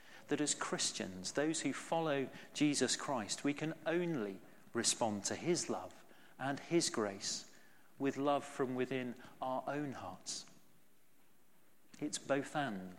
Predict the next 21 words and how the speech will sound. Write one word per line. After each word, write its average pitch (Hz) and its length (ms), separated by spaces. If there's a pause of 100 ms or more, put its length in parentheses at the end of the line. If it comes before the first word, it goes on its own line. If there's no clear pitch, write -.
(120)
if - 160
you 117 80
like, 101 340
not 135 340
either 123 320
or. 117 340 (520)
It's 131 200
both, 131 400 (260)
um, 123 220 (800)
uh, 165 40 (640)
following 120 600
the 113 100
journey 131 600
of 120 200
holiness 110 760 (420)
with 139 300
Christ, - 600 (320)
as 135 240
well 139 480
as 117 180
being, 113 460